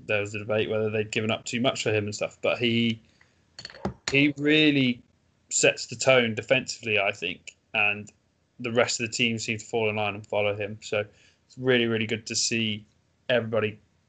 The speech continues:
on the same page with the Bucks. And it's just like you said, whether it spills over into the playoffs, because Mike Budenholzer, he's not had a great track record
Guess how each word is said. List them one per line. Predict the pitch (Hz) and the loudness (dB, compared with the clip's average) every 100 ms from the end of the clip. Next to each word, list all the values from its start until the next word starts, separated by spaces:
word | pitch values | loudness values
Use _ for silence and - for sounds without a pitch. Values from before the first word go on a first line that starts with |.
| _ _ | _ _
on | 156 156 | 0 2
the | |
same | 143 160 147 | 4 4 4
page | 143 - 151 143 135 | 0 2 4 4 -2
with | 113 | -4
the | |
Bucks. | 117 107 - | 0 -2 -2
And | 123 | -4
it's | - - | -4 -4
just | - 131 - | 4 4 6
like | 127 | 2
you | - | 2
said, | - 156 131 123 - _ _ _ _ - | 0 6 6 4 -6 _ _ _ _ 4
whether | 123 117 | 6 6
it | 104 | 2
spills | - 135 123 120 | 0 6 6 8
over | 123 117 113 | 6 6 2
into | 110 | -4
the | - | -8
playoffs, | 113 120 113 104 - | 0 2 2 0 -8
because | - 107 - 107 107 110 | -12 -8 -4 -4 -4 -6
Mike | 113 110 - 139 | -6 -6 -8 -6
Budenholzer, | 127 113 107 104 104 107 98 104 107 _ _ _ _ _ _ _ | -4 -4 -6 -6 -4 -4 -4 -6 -8 _ _ _ _ _ _ _
he's | - 127 127 127 127 123 | -4 2 4 4 2 0
not | 131 135 147 151 151 - - | 0 0 2 2 2 0 -12
had | - 143 139 | 0 6 6
a | |
great | 131 135 139 131 | 6 6 6 4
track | - 139 - | 2 2 4
record | 131 - 123 110 | 0 2 0 0